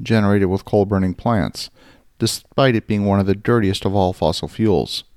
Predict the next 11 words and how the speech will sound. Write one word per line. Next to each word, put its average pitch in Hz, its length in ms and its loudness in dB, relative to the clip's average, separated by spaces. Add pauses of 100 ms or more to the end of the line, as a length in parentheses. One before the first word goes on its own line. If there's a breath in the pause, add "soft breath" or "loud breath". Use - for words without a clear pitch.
(360 soft breath)
The 131 60 -4
switch - 420 0
to 127 100 -6
natural 117 360 0
gas 113 420 0
is 104 80 -8
seen 110 240 2
as 101 120 0
a - 60 -6
cleaner 92 340 0
alternative. 85 720 0